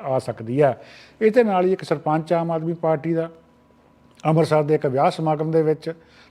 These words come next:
ਤਰਨਤਾਰਨ ਦੇ ਪਿੰਡ ਵਲਟੋਆ ਦਾ ਸਰਪੰਚ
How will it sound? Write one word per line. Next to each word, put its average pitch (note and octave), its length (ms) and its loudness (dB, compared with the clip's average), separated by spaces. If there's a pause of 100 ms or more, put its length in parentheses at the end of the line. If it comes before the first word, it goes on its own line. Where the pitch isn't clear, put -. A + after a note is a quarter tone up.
ਤਰਨਤਾਰਨ D#3 520 2
ਦੇ D#3 100 -2
ਪਿੰਡ D3+ 220 -2
ਵਲਟੋਆ D#3 520 -2
ਦਾ F3+ 100 0
ਸਰਪੰਚ C#3+ 640 -4